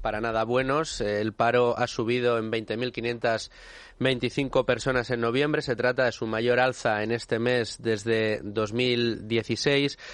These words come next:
Tenemos que decir que en términos desestacionalizados el paro subió en el penúltimo mes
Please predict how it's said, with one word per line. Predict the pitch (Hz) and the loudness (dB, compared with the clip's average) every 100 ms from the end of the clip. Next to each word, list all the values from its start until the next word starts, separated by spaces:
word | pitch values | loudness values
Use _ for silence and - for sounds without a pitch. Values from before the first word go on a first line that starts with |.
| - - | -16 -6
Tenemos | - 123 135 | 0 0 2
que | 147 | 2
decir | 127 - 151 143 | 2 2 0 0
que | 127 123 - | 2 2 2
en | 117 113 | -2 0
términos | 131 135 135 127 | 0 2 2 0
desestacionalizados | 117 110 104 117 117 110 107 - 131 120 107 | -2 -4 -2 -2 0 0 0 2 2 2 0
el | |
paro | - 120 | 0 0
subió | 117 - 113 117 139 113 | 0 -4 -2 2 2 2
en | 101 | 0
el | 107 | -2
penúltimo | 104 110 117 117 110 | -2 -4 -2 -2 -2
mes | 113 120 110 | 0 0 -2